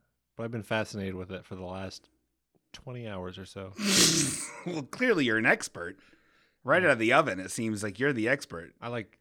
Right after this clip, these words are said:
Speaker 1: Team Japan.
Speaker 2: Okay, yeah. Pikachu,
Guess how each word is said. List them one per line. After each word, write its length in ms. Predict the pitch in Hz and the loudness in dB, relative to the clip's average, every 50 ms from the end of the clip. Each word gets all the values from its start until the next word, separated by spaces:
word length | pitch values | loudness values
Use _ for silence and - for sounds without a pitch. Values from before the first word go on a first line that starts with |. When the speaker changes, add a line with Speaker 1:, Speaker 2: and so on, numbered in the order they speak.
| _ - | _ -12
Speaker 1:
Team 240 | - 120 110 101 92 | -8 -6 -6 -6 -6
Japan. 440 | 92 87 - 98 98 95 95 98 - _ _ _ _ _ - - | -8 -10 -10 -10 -10 -10 -10 -12 -16 _ _ _ _ _ -12 -6
Speaker 2:
Okay, 300 | 214 - 185 117 123 143 147 | -2 0 0 0 0 -2 -4
yeah. 300 | 156 180 220 185 92 82 - - _ _ _ _ _ _ _ _ _ _ _ _ _ _ _ _ _ _ _ - - - - - - - - _ _ - | -6 -6 -4 -4 -4 -6 -8 -14 _ _ _ _ _ _ _ _ _ _ _ _ _ _ _ _ _ _ _ -20 -18 -16 -16 -16 -16 -18 -20 _ _ -12
Pikachu, 440 | - 170 180 160 - - 95 76 | -8 -6 -6 -4 -4 -6 -6 -8